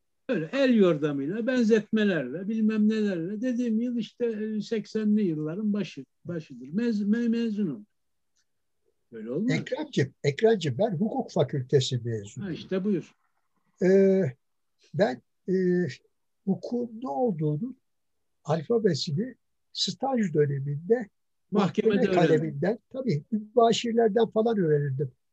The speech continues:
Speaker 2: Mübaşir bana "Şurada duracaksın." dedi. Bana bunu okulda öğretmiyorlar.
Speaker 1: Hı.
Speaker 2: Bana bu gerekli. Hayat bu çünkü. Pratik bu. Hocamız kitabı açardı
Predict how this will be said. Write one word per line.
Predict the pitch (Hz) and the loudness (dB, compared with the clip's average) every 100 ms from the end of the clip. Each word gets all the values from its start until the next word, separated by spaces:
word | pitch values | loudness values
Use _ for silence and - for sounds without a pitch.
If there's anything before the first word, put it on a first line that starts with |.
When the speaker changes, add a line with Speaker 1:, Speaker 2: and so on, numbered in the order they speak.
| - | -2
Speaker 2:
Mübaşir | 202 240 233 - 247 208 | 2 4 4 2 0 2
bana | 214 208 | 2 2
"Şurada | - 226 190 156 | -2 0 2 2
duracaksın." | 147 139 143 127 - 135 123 | 0 0 0 -2 -6 -6 -4
dedi. | 123 117 107 _ _ 156 | -6 -8 -16 _ _ -4
Bana | 160 165 | -2 -2
bunu | 151 160 | -4 -2
okulda | 170 - 165 151 | -4 -4 -4 0
öğretmiyorlar. | 151 165 311 - 175 120 110 107 _ _ _ | 2 2 0 -4 -6 -6 -10 -20 _ _ _
Speaker 1:
Hı. | 127 131 120 131 | -8 -8 -8 -8
Speaker 2:
Bana | 139 160 | -6 -4
bu | 349 370 | -4 -4
gerekli. | 302 226 127 - 123 - _ _ _ _ _ _ | 2 2 2 -6 -16 -16 _ _ _ _ _ _
Hayat | 127 160 190 - | 6 6 4 -4
bu | 320 | -14
çünkü. | - - _ - - _ - | -14 -20 _ -16 -16 _ -6
Pratik | 127 127 127 147 _ 330 | 0 0 -2 -10 _ -10
bu. | 311 - _ _ - - _ _ _ _ _ _ _ - | -10 -12 _ _ -20 -20 _ _ _ _ _ _ _ 0
Hocamız | 151 190 127 262 - - _ _ | 2 2 0 -4 -8 -12 _ _
kitabı | 233 226 202 196 | -2 0 2 0
açardı | 254 - 214 151 135 | -4 0 2 2 0